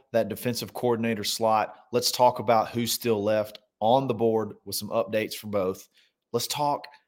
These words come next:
some of my favorite offensive newcomers who are enrolled and in class and going through spring, and some of my favorite defensive coordinators, portal and high school. This is episode twelve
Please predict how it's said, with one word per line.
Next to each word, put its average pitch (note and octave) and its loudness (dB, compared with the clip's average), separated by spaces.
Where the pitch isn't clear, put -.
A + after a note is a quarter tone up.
some A#2+ -2
of G2+ -6
my G#2 0
favorite A#2+ 0
offensive A2+ -2
newcomers C3 -2
who G2+ -2
are F#2+ -2
enrolled A#2 2
and F#2+ -8
in A2+ -6
class A#2+ -2
and F#2 -8
going A2+ 2
through A#2+ -2
spring, A#2 -2
and G2 -4
some - 2
of A2+ 4
my A#2 4
favorite A2 0
defensive F#2+ -6
coordinators, E2+ -4
portal A#2+ 6
and A2 0
high G#2+ 4
school. G#2 0
This A#2+ 2
is F#2+ -8
episode A#2 2
twelve G2 4